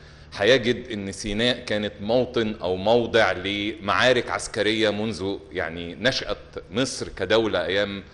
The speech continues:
القدماء المصريين حتى العصر الحديث. فبالتالي هذا الموقع هو موقع يعني دائمًا كان هناك موقع سجال وصراع كبير لأي حد كان بيستهدف أو بيطمع في الدخول إلى مصر،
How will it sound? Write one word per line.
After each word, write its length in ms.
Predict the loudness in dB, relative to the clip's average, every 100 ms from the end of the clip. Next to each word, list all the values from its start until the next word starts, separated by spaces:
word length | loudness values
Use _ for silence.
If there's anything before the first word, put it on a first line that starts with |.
| -20 -20 -10
القدماء 1080 | -6 -4 -4 -2 -2 -4 -4 -4 -2 -2 -4
المصريين 800 | -6 -8 -6 -8 -8 -8 -8 -8
حتى 380 | -6 -6 0 0
العصر 400 | 0 -2 -2 -6
الحديث. 640 | -4 -4 -2 -2 -4 -12 -16 -20 -20 -4
فبالتالي 760 | -4 -2 2 4 4 -2 -4
هذا 340 | 0 4 6 4
الموقع 720 | 4 4 4 4 2 2 -2
هو 220 | 0 2
موقع 480 | 4 2 2 0 2
يعني 360 | 2 0 -2
دائمًا 540 | 4 4 6 2 0 -2
كان 260 | -2 -2
هناك 440 | -4 -4 -2 -4 0
موقع 380 | -2 0 -6
سجال 560 | -6 -8 2 4 4 0 -8 -18 -20 -8
وصراع 840 | 2 4 4 0 -2 0 4 4 2
كبير 540 | -2 -4 0 0 0 -2
لأي 320 | -2 2 2
حد 340 | 2 2 0 -2
كان 320 | 0 0 0
بيستهدف 760 | -2 -4 -2 0 0 -2 -6 -6
أو 180 | -4
بيطمع 640 | -2 2 2 2 -4 -4 -4
في 140 | -8
الدخول 480 | -8 -8 -6 -4 -4
إلى 140 | -4
مصر، 360 | 0 -2 -2 -12